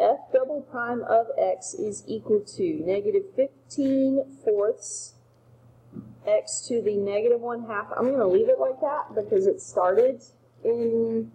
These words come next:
rational exponent form, so I'm just gonna leave it that way. Uh, negative two times negative one half is positive one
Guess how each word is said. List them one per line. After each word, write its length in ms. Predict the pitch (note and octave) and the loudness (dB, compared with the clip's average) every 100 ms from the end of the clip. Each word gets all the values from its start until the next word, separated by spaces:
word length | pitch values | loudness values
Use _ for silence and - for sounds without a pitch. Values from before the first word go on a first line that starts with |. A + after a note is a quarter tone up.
| - | -4
rational 540 | A3 A3 A3+ - B3+ G#3+ | 2 2 0 -2 -2 -2
exponent 500 | A#3+ - A#3+ A#3+ - | -2 0 0 0 0
form, 360 | A#3+ A#3+ B3 | 0 0 -4
so 140 | - F3+ | -4 -6
I'm 120 | A3 | -6
just 140 | - | -4
gonna 180 | B3 G#3 | 0 2
leave 160 | F#3+ - | 2 2
it 80 | - | -2
that 180 | - | -2
way. 220 | - - - _ _ _ _ _ - | -2 -2 -6 _ _ _ _ _ -8
Uh, 180 | - F#3+ - | -2 -2 0
negative 460 | A#3 C4+ D#4 D#4 | 0 0 -2 -2
two 160 | D#4 C#4+ | 0 2
times 260 | C4 C4 | 2 2
negative 300 | A#3+ B3 C4+ | 0 0 0
one 160 | B3+ B3 | 0 -4
half 320 | A#3 A#3+ C4 - | -6 -8 -8 2
is 320 | A4 G#3+ G4+ - - - | 4 4 0 -12 -20 -4
positive 720 | - - C#4 B3 F#3+ F#3+ C4 - - _ _ _ _ _ _ - - - - _ - | 0 2 0 0 4 6 6 2 -10 _ _ _ _ _ _ -20 -20 -20 -20 _ -4
one 640 | G#3 G#3+ F3+ F#3 A#3 D4 | 0 2 2 0 0 -2